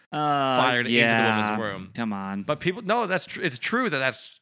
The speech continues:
Speaker 2: that's a story.
Speaker 1: That's as true as
Speaker 2: But
Speaker 1: frogs coming from the sky.
Speaker 2: No, it's actually true.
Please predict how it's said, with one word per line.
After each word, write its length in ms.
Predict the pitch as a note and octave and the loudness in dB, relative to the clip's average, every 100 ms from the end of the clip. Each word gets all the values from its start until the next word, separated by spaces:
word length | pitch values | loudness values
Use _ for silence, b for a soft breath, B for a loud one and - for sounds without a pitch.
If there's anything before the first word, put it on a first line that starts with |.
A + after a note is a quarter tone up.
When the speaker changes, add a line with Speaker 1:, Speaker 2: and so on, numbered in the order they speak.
| _ _ | _ _
Speaker 2:
that's 180 | C3 A#2+ | -8 -6
a 60 | A2+ | -8
story. 220 | - E3+ | -6 4
Speaker 1:
That's 200 | F#3 F3+ | 4 4
as 140 | F#3 | 0
true 200 | - F3 | 2 2
as 80 | D#3+ | 4
Speaker 2:
But 60 | E3+ | 4
Speaker 1:
frogs 520 | C#3 C3+ - - - | 4 2 -4 -14 -6
coming 240 | C3 A#2+ | -2 0
from 140 | A2+ A2+ | 0 -4
the 80 | - | -4
sky. 300 | G#2 F#2 - | -6 -6 -2
Speaker 2:
No, 220 | G3+ D#3 | 0 2
it's 180 | C#3 - - | 0 -6 2
actually 340 | E3 E3+ D3+ | 4 4 -2
true. 380 | - D#3 B2 A2+ | -6 -6 -6 -6